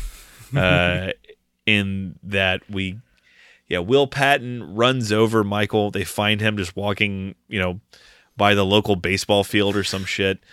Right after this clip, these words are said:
Speaker 2: and runs over him. And the doctor runs out to,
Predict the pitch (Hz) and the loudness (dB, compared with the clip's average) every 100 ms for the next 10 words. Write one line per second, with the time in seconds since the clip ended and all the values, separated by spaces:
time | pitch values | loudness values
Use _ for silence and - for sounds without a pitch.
0 | - - _ - 107 143 127 117 120 117 | -20 -20 _ -6 4 4 6 4 6 4
1 | 117 113 110 113 - 107 95 107 110 110 | 4 4 0 -10 -8 -6 0 2 2 2
2 | 101 101 98 98 95 95 87 | 2 2 2 2 2 -4 -8